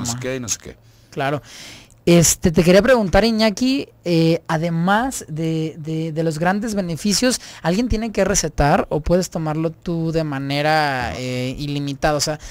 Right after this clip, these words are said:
Speaker 2: ¿necesitas una receta o hay una manera en la que se toma el extracto de ganoderma?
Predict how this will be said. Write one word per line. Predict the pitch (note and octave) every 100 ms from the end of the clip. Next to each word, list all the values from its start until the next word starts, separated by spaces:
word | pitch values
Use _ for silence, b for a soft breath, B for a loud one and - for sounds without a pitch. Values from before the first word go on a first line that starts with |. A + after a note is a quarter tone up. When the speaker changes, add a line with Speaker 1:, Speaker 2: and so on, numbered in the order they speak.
| B B
Speaker 2:
¿necesitas | F#3 D#3+ E3 F#3+ C4 A#3
una | G3+ G#3
receta | F#3 C#3+ E3 F#3+
o | E3+
hay | E3+
una | F3+ F#3
manera | F3 D#3 D#3 F3
en | E3
la |
que | D3 C3
se | C3+
toma | D#3 D3+
el | C#3+
extracto | B2 C#3 C3+ -
de | C3
ganoderma? | A#2+ A2+ A2+ A#2 A2 -